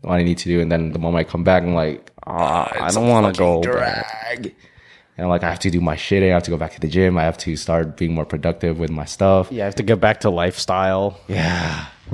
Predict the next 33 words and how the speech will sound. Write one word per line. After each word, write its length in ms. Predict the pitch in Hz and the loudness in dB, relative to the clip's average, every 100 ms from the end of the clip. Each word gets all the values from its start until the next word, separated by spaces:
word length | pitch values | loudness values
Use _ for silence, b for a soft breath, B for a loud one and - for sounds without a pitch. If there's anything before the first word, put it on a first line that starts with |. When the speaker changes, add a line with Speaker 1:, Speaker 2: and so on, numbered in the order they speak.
| - - | -10 -6
Speaker 2:
And 100 | 110 | 0
Speaker 1:
And 140 | 127 | 2
Speaker 2:
it's, 240 | 147 - - | 2 -2 -10
Speaker 1:
that's 320 | - - - | -14 -20 -20
Speaker 2:
it 80 | - | -12
sucks. 560 | - 92 - - - | -8 -6 -6 -10 -10
Speaker 1:
Yeah, 220 | - 104 107 | -4 0 4
that's 240 | 135 - | 4 4
why 160 | 180 170 | 4 6
I'm 100 | 160 | 6
like, 200 | 139 147 | 2 4
you 60 | |
know 140 | 147 151 | 4 6
what? 180 | 156 | 4
M-, 220 | 143 127 - _ _ _ | 2 -4 -6 _ _ _
short 280 | - 175 202 | -4 2 4
vacations 580 | 156 151 151 143 156 123 | 4 2 2 0 0 -2
are 80 | 113 | -2
probably 380 | - 113 107 | 2 2 2
a 80 | 101 | 0
lot, 500 | 92 87 - - - - _ - | 0 0 -4 -14 -16 -16 _ -4
a 80 | 101 | 0
lot 260 | 98 95 | 2 0
better 220 | 92 90 87 | 0 -4 -4
for 160 | 90 | -8
me, 180 | 87 85 | -8 -8
because 380 | 82 85 92 87 | -8 -6 -2 -2
at 120 | 87 | -2
least 280 | 104 104 - | 0 -2 -4
it's 160 | 92 | -10
easier 320 | 95 92 98 90 | -6 -6 -4 -4
to 100 | 87 | -6
acclimate. 580 | 80 87 87 90 90 | -6 -8 -8 -4 -6